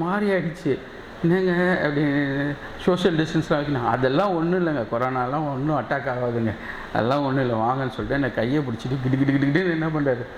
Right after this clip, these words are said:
ஃபர்ஸ்ட் ரோக்கு என்னை இட்டுன்னு போயிட்டாரு. அவர்கிட்ட சொல்றேன் நானு, "எனக்கு ஒண்ணுமே தெரியாதுங்க,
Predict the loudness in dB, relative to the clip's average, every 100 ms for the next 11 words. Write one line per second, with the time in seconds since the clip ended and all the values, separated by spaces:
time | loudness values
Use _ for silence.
0 | -16 -4 -2 0 -2 0 2 2 2 2
1 | 2 0 0 0 0 -2 -6 -14 -14 -14
2 | -12 -12 -10 -10 -8 0 2 4 2 2
3 | 2 2 2 0 0 -4 -2 0 2 2
4 | 2 2 2 2 2 2 0